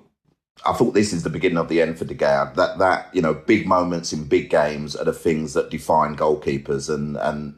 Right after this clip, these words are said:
his, his movement wasn't great. When Gundogan hit it, I saw him make a slight move to the left, so he was definitely unsighted, but the pace of the ball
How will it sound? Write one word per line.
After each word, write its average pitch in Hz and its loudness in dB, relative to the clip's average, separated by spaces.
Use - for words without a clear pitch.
his, 90 2
his 87 -4
movement 101 4
wasn't 82 -4
great. 80 2
When 113 6
Gundogan 98 4
hit 98 4
it, 80 6
I 87 0
saw 127 6
him 113 4
make 98 2
a 85 -6
slight 98 2
move 90 0
to - -12
the 82 4
left, 82 2
so 90 4
he 110 8
was 120 0
definitely 110 2
unsighted, 85 0
but 87 2
the 107 2
pace 120 4
of 107 -2
the 104 -4
ball 78 0